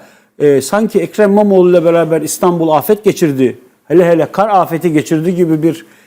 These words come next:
e, iktidar yanlısı medyanın, e, propagandaya girişmiş olması çok gülünç. Çok gülünç çünkü, e, yani şu yirmi yılı biz yaşamamış olsak, hele hele gazeteci olarak tanık olmamış olsak belki aldanacağız. Hayır.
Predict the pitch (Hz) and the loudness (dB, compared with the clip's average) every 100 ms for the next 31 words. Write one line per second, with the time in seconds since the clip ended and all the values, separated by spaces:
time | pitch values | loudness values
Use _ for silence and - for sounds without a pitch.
0 | _ _ - 151 143 143 139 135 135 131 | _ _ 0 2 4 4 2 2 0 -2
1 | 147 - 160 180 170 160 160 156 170 165 | -6 -6 0 0 0 -2 -2 -2 0 0
2 | 156 165 151 131 - _ _ 147 139 170 | 2 0 0 -2 -6 _ _ -2 0 0
3 | 165 170 175 170 151 143 - 139 160 185 | 0 0 0 0 2 2 -2 -2 -2 -4
4 | 196 185 170 156 233 - 214 - 113 98 | -4 -2 -2 -4 -4 -2 -4 -4 -8 -8
5 | - - _ _ _ _ 220 220 - 247 | -16 -20 _ _ _ _ -4 -2 -2 0
6 | 277 269 247 240 294 240 - _ _ _ | 0 2 0 2 0 0 -6 _ _ _
7 | 170 165 165 160 156 185 196 196 - 214 | 0 4 6 4 4 2 2 -2 0 2
8 | 220 233 247 208 202 196 190 208 262 214 | 4 4 4 4 2 2 0 0 0 0
9 | 170 190 156 254 247 - _ _ - 233 | 0 -2 0 -4 -6 -14 _ _ 0 2
10 | 226 190 170 143 - _ _ - 139 170 | 2 0 -2 -4 -12 _ _ -6 -2 0
11 | 202 220 180 190 175 170 - 180 196 220 | 0 0 2 2 2 -2 -4 -4 -2 0
12 | 208 170 151 175 156 254 247 - _ 175 | 0 -2 -2 -2 -2 -2 -4 -8 _ -2
13 | 196 202 185 175 180 156 156 220 - _ | 0 2 2 2 2 2 0 -2 -6 _
14 | _ 185 190 156 196 - | _ 0 0 0 -4 -8